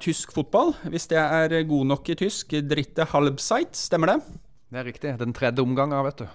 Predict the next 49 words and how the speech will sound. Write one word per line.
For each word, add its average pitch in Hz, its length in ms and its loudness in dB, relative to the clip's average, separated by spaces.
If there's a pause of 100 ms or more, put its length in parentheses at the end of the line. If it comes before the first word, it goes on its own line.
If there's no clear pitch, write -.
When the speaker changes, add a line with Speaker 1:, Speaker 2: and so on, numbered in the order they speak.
(120)
Speaker 2:
Det 117 80 -6
som 123 80 -2
Speaker 1:
Ja. - 0 -
Speaker 2:
skjer 123 220 -2
etter 127 160 -4
kampen. - 320 -6 (260)
Speaker 1:
Ja, 165 160 2
jeg 180 180 0
må 214 140 0
innrømme 160 300 4
at 180 100 0
jeg 196 100 2
er 175 220 2
veldig 165 320 0
svak 135 540 0
i 165 340 0
tysk, - 460 -6
og 180 60 4
jeg 175 100 2
har 170 160 2
også 151 320 -2
noen, 156 320 0
eh, 160 160 -2
store 147 340 0
hull 147 160 2
når 175 200 0
det 156 120 4
gjelder 147 160 2
tysk - 260 -4
fotball. 196 520 2
Så 165 500 0
i 170 60 0
samband 139 420 0
med 151 460 0
M 143 100 0
F 143 140 -2
Ks 147 180 -6
kamp 131 220 -4
mot 156 100 -4
Hoffenheim, 143 460 -2
så 170 120 -6
måtte 156 180 -6
vi 156 80 0
ha 151 160 2
inn 131 200 0
en, 139 300 -4
eh, 139 200 -2 (300)
en 135 120 -2
ekspert. - 500 -4